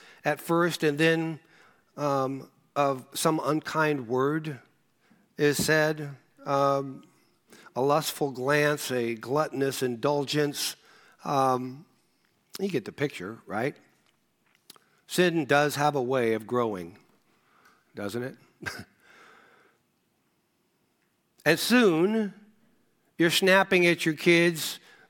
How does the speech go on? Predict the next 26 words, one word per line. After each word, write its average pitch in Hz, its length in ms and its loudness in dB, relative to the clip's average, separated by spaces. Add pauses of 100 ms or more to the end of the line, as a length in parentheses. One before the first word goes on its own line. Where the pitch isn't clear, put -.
(100)
Days 170 460 4
pass 160 600 2
in 143 160 0
hostile 156 540 0
silence 160 680 0
towards 147 320 -2
your 135 100 -4
spouse. 143 680 0 (300)
You're 135 120 -2
drifting 156 400 0
away 147 340 2
from 139 240 -4
church, 156 440 0
rarely, 143 600 2 (320)
um, 127 360 4 (100)
under 151 280 4
the 127 160 0
comfort 160 680 0
of 113 280 -8
grace 143 580 0 (260)
that, 127 140 -4 (360)
uh, 120 60 -2
your 120 180 -2
heart 151 360 -2
has 120 240 -4
known 151 580 0